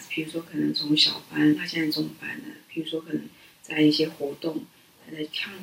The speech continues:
会跳舞或什么的，或者画画，哎，我会很感动哎，就是我会觉得哇，我女儿长大了。我觉得我竟然可以从她小小的时候到她现在已经幼稚园中班了，我就看她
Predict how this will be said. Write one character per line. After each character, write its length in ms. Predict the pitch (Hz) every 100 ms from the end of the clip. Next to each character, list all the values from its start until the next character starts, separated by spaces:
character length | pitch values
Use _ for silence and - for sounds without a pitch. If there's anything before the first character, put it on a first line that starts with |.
| -
会 120 | 202
跳 320 | 202 - 247 202
舞 180 | 156 -
或 100 | 196
什 180 | - -
么 120 | -
的， 140 | - 147 - - - - _ - -
或 80 | 214
者 120 | 190
画 160 | - 254
画， 460 | 233 247 220 - - - - -
哎， 100 | 269
我 100 | 226
会 180 | 220 226
很 80 | 202
感 240 | 180 151
动 260 | 175 156 151
哎， 160 | - - - - - - -
就 100 | 320
是 220 | 311 302
我 60 | 269
会 120 | 302
觉 120 | 247
得 60 | 233
哇， 240 | 233 240
我 60 | 240
女 180 | 233 208
儿 100 | 185
长 240 | - 185
大 260 | 175 - -
了。 60 | - - - - - -
我 80 | -
觉 140 | 202 190
得 60 |
我 60 | 175
竟 140 | 233
然 160 | 220 208
可 60 |
以 160 | 220 190
从 240 | - 151
她 240 | - 175 170
小 220 | - 190
小 240 | - 170
的 40 | 165
时 120 | 175
候 100 | 170
到 140 | 170
她 160 | 175 170
现 200 | - 180
在 140 | 170 165 - - - -
已 100 | 151
经 320 | 160 170 175
幼 160 | 175 170
稚 180 | -
园 220 | 165 156 151
中 200 | 151 151
班 160 | - -
了， 140 | - -
我 60 |
就 100 | - -
看 120 | 226
她 160 | 226